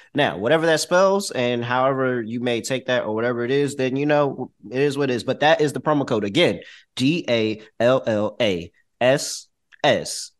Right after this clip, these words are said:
U C K S, exclamation point. Promo code store dot sports gambling podcast dot com. Get you ten percent off the entire merch store. All right, let's do it. Lock and team total for my lock.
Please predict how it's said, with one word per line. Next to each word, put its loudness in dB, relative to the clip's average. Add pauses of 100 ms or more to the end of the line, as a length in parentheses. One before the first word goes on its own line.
(260)
U -2 (300)
C -2
K -4
S, 0 (100)
exclamation -4
point. -18 (680)
Promo 0
code 0
store -2
dot 0 (160)
sports -8
gambling -6
podcast -4
dot 0
com. -4
Get -8
you -14
ten -8
percent -8
off -4
the -12
entire -8
merch -14
store. -16 (1500)
All 2
right, 2 (760)
let's -10
do -2
it. -6
Lock -2
and -6
team -6
total -2 (380)
for 0
my -8
lock. -8